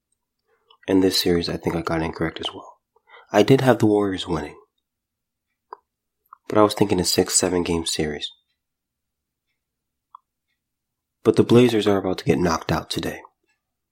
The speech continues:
And it's just so pathetic. I knew Damian Lillard and C J McCollum weren't gonna come in clutch. I knew that.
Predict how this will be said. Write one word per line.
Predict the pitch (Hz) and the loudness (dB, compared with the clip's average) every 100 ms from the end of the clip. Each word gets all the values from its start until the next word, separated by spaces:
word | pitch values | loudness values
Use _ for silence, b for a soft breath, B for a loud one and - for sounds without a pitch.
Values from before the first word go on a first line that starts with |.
| _ _ _ _ _ _ _ _ _ _ _ _ _ _ _ _ _ _ _ _ _ _ _ _ _ _ _ - | _ _ _ _ _ _ _ _ _ _ _ _ _ _ _ _ _ _ _ _ _ _ _ _ _ _ _ -2
And | 104 | -2
it's | 95 - | -2 0
just | 90 87 | 0 2
so | - 87 | 2 0
pathetic. | - - - - _ - _ _ _ _ _ _ _ _ _ _ _ _ _ _ _ _ _ _ _ _ _ - _ - | -2 -16 -18 -20 _ -20 _ _ _ _ _ _ _ _ _ _ _ _ _ _ _ _ _ _ _ _ _ -20 _ 2
I | 107 | 4
knew | 110 123 139 147 143 - - _ _ - | 6 8 8 8 4 -2 -12 _ _ -4
Damian | - 95 98 95 90 | 4 6 6 6 4
Lillard | 80 78 76 _ _ _ _ _ _ _ _ - - - | 0 -2 -8 _ _ _ _ _ _ _ _ -2 0 2
and | - - | 2 2
C | 98 | 2
J | 90 | 2
McCollum | 85 - 85 80 82 - - | 2 0 -2 -4 -6 -10 -2
weren't | 87 85 | 0 2
gonna | 82 | -2
come | - 82 | -2 -4
in | 76 | -2
clutch. | - 78 - | -2 -2 -2
I | 82 | -4
knew | 85 87 80 | -2 -2 -2
that. | - - | -8 -12